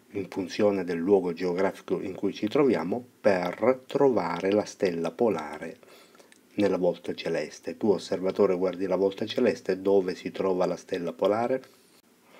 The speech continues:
Allora, Polaris, che sarebbe la,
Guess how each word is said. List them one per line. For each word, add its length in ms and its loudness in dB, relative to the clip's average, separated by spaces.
Allora, 460 8
Polaris, 920 4
che 140 -20
sarebbe 600 -2
la, 240 -2